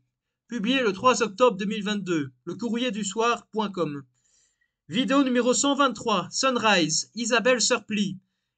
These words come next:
Élue menacée par des islamistes. Tiret, Nouvelle Vague, numéro cinquante-six, visionné le cinq octobre deux mille vingt-deux, diffusé le quatre octobre deux mille vingt-deux.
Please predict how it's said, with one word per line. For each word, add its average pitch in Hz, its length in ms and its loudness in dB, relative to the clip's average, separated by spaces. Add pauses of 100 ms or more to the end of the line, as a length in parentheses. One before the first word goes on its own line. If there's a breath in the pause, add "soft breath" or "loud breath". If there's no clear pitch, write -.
(480)
Élue 269 340 8
menacée 226 480 2
par 240 160 -2
des 208 240 -2
islamistes. 208 680 -2 (1300)
Tiret, 226 340 6
Nouvelle 247 380 6
Vague, 208 400 4
numéro 240 320 0
cinquante-six, 220 880 -2
visionné 208 480 -2
le 190 80 -2
cinq 240 280 -4
octobre 226 360 -2
deux 180 80 -4
mille 208 180 -4
vingt-deux, 175 400 -4
diffusé 226 460 -6
le 180 100 -4
quatre 247 280 -6
octobre 220 300 -2
deux 185 120 -2
mille 208 140 -4
vingt-deux. 156 420 -8